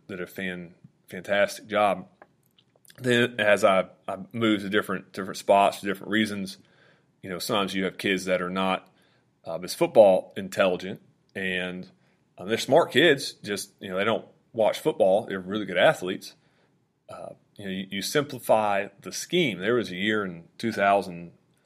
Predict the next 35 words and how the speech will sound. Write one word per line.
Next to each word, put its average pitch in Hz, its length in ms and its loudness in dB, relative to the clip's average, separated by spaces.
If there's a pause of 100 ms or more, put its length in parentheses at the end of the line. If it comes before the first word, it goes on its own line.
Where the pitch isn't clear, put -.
(440)
and - 140 -14
fourteen 120 760 0 (480)
where 98 220 2
I 113 120 6
didn't 117 220 2
even 92 300 -6 (180)
signal 107 500 0
a 87 40 -8
defense 104 400 -2
for 95 140 -6
a 87 40 -4
couple 87 280 -6
games. 82 320 -16
We 95 120 -8
ran 104 440 -6 (220)
four 117 220 2
four 110 460 4 (360)
under 107 220 -2
front, 98 340 -4 (500)
cover 107 220 0
three, 92 400 -4 (200)
and 87 580 -10 (280)
we 92 200 -10
had 92 380 -4 (300)
some 87 220 -14
really 98 240 -2
good 101 500 -4
collegiate 101 640 -6
defensive 98 400 -8
linemen. 113 400 -2
One's 98 320 -4
at 85 80 -6
Auburn 101 340 2
right 104 200 -2
now. 117 340 -4